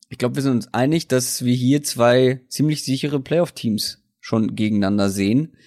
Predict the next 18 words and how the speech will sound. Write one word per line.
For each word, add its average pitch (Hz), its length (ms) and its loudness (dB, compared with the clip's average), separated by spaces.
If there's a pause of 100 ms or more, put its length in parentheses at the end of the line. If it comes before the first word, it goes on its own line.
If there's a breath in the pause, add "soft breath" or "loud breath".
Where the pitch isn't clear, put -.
(400 soft breath)
Äh, 85 140 -6
die 104 160 -4
Chargers 143 520 2
sind 135 220 0
theoretisch 127 440 2
auch 117 220 0
sogar 117 220 0
noch 117 160 0
in - 60 -4
Schlagdistanz 117 640 -2
zu 127 120 0
den 117 160 4
Chiefs 160 380 -2
in 123 160 2
der 120 140 2
eigenen 117 360 4
Division. 127 540 0 (1120 soft breath)
Generell, 160 800 4